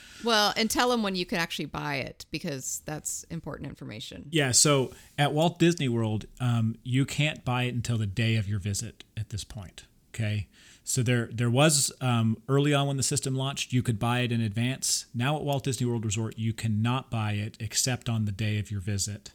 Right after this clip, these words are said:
Speaker 2: And it is subject to selling out, okay? So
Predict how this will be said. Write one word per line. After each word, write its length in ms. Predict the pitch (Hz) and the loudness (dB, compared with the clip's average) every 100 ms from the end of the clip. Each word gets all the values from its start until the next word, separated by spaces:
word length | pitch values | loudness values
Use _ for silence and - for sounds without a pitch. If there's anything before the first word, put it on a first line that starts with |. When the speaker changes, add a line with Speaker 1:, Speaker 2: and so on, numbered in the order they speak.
| _ - - - - | _ -20 -20 -20 -4
Speaker 2:
And 340 | 120 117 117 - | 0 2 2 0
it 160 | 123 127 | -4 2
is 260 | 135 139 | 2 4
subject 460 | - 135 - 123 - | 4 2 0 -6 -2
to 100 | 120 | 0
selling 380 | - 113 104 110 | 2 0 0 -2
out, 380 | 104 95 - - _ _ - | -2 -6 -16 -20 _ _ -12
okay? 380 | 101 - 107 110 - _ - - - - | -8 -4 -2 -4 -6 _ -20 -18 -16 -10
So 440 | - 151 143 131 | 2 6 8 6